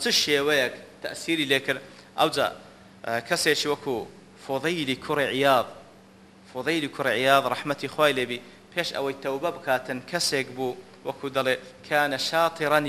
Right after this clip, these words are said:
یەقتەع الطەریق.» شاتر، شاتر بە معنای ئەوەی دەواتە ساریق بوو.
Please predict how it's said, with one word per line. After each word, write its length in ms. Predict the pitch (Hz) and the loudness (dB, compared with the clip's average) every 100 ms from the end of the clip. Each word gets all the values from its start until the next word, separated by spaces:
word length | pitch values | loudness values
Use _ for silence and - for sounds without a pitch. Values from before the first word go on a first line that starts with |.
| 147 | 2
یەقتەع 300 | - - 127 | 2 4 4
الطەریق.» 520 | 135 - 127 135 117 - - - | 2 0 2 4 2 -2 -14 -6
شاتر، 560 | - 123 123 - 147 147 - - - - - - | 0 4 4 4 2 2 -4 -18 -20 -20 -20 -10
شاتر 420 | - 123 - 151 | 0 0 0 -2
بە 100 | 135 123 | 0 2
معنای 260 | 127 143 | 2 2
ئەوەی 180 | 107 135 | 2 0
دەواتە 340 | 123 120 123 147 | 0 2 0 -2
ساریق 480 | - 127 120 131 | -2 0 0 0
بوو. 220 | 131 107 | -4 -10